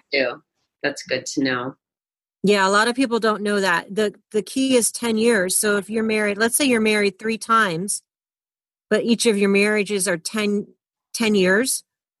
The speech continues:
Speaker 2: and then you're divorced and you're, and you're single. Now, you have to be,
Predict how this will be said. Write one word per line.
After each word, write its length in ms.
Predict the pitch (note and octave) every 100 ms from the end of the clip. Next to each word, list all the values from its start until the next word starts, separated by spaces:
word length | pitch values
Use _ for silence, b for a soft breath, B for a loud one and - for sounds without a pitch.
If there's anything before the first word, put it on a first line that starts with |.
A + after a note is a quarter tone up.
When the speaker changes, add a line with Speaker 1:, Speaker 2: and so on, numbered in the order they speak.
| _ _ _ _ _ _
Speaker 2:
and 180 | A3 G#3
then 540 | G3+ G3+ G3+ G3 G3+ F#3+ _
you're 180 | F#3+ A#3
divorced 720 | G#3+ G3 G3 G#3+ C#4 - A3
and 160 | G3+
you're, 320 | G3 F#3+ F#3+ - -
and 160 | G3
you're 140 | F#3+ F#3
single. 400 | - A3+ A#3+ G3
Now, 320 | G#3 G#3 G3 b b
you 160 | G#3+ B3+
have 140 | C4+
to 80 | C#4
be, 340 | A#3 B3 A3+